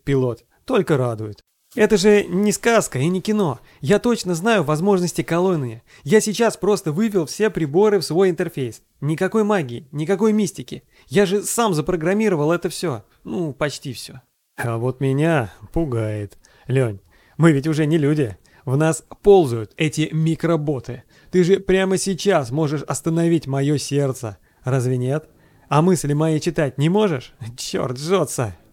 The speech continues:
«Не переживайте, я дал команду на ремонт ваших повреждений», язвительно усмехнулся Леонид. «Вот об этом я и говорю. Иди в душ и будем связываться с Маратом. Что у них там такое произошло?» «Я могу вывести колонию из вас в любой момент»,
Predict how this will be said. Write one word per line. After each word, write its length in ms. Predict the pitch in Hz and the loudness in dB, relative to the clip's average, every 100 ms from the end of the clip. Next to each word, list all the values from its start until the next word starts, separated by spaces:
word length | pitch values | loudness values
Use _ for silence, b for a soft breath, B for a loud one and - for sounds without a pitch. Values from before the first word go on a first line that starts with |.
| _ | _
«Не 120 | 123 | 0
переживайте, 720 | 147 165 170 180 170 123 101 - | 4 4 4 4 2 0 -10 -4
я 160 | 127 165 | 2 4
дал 140 | 185 | 4
команду 400 | 180 185 208 156 | 4 4 4 4
на 60 | 131 | 4
ремонт 340 | 143 180 175 | 4 2 2
ваших 240 | 180 175 160 | 0 0 2
повреждений», 720 | 180 190 175 185 156 98 - _ | 4 4 2 2 0 -4 -12 _
язвительно 680 | 117 120 117 131 127 123 - | -4 -2 0 0 0 -2 -2
усмехнулся 560 | - 135 120 127 - | -4 -2 -2 -2 -2
Леонид. 360 | 123 127 135 101 _ | 0 0 -2 -4 _
«Вот 340 | 117 120 117 117 | 0 2 2 2
об 200 | 117 131 | 4 4
этом 240 | 156 127 | 4 2
я 260 | 107 117 127 | 0 2 2
и 60 | |
говорю. 480 | 117 110 104 101 101 b b b - | 2 0 0 -2 -6 b b b 0
Иди 280 | 185 165 | 2 2
в 140 | 135 110 | 0 2
душ 280 | 156 123 117 | 4 4 4
и 40 | |
будем 300 | 117 135 127 | 6 6 4
связываться 560 | - 135 131 127 139 123 | 4 4 6 4 2 0
с 80 | |
Маратом. 580 | 127 123 120 107 104 95 _ | 0 2 2 0 -4 -8 _
Что 400 | - - - 131 | -8 -8 -2 0
у 60 | 110 | 0
них 180 | 107 - | -2 -2
там 160 | 113 | -2
такое 320 | 104 117 120 104 | 0 0 0 0
произошло?» 680 | 113 110 117 120 131 107 - _ | 0 2 0 0 0 -2 -6 _
«Я 240 | 120 120 | -6 -2
могу 280 | 139 143 139 | 0 0 0
вывести 400 | 127 180 180 - | 4 6 4 -2
колонию 480 | 135 139 139 185 151 | 0 2 4 4 2
из 100 | 120 | 2
вас 240 | 120 175 | 2 0
в 60 | 143 | 0
любой 260 | 143 135 156 | 0 2 2
момент», 460 | 180 190 143 104 | 4 2 0 -2